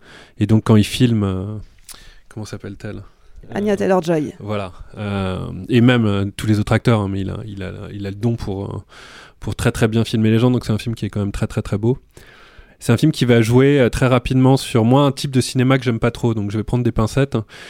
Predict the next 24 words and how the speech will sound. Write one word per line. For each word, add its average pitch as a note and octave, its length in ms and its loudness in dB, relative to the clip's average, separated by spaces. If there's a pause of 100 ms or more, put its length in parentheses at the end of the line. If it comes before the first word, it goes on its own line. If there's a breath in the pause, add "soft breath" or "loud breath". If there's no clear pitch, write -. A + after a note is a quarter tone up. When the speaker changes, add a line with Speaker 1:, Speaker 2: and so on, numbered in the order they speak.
(220 loud breath)
Speaker 1:
qui B2 320 2
est, C#3 220 6
euh, F2+ 1160 0 (2250 loud breath)
une B2 120 0
espèce B2 280 2
de B2 80 4
farce - 400 0
un B2 60 2
peu B2+ 120 2
surréaliste A2+ 800 2
qui - 160 -12
va G#2+ 120 0
quitter, C3 420 0
en A2+ 100 0
fait, - 300 -4
euh, G2+ 160 -4
les G#2 120 -6
codes A2 200 -4
classiques A#2+ 340 -4
de A#2 80 4
la G#2+ 120 4
narration G#2+ 500 2
pour, G#2 280 -2
euh, G2 220 0